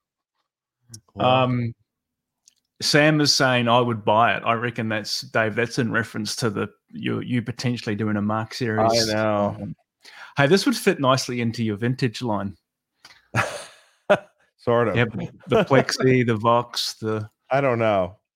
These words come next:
Speaker 2: the Mark series. What do you think?
Speaker 3: Could do it.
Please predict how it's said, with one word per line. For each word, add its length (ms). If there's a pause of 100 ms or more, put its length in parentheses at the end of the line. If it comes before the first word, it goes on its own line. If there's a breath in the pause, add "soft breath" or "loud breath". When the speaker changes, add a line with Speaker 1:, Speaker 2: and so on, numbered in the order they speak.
(140)
Speaker 2:
the 160
Mark 300
series. 680 (400)
What 140
do 60
you 60
think? 260 (1300)
Speaker 3:
Could 160
do 200
it. 140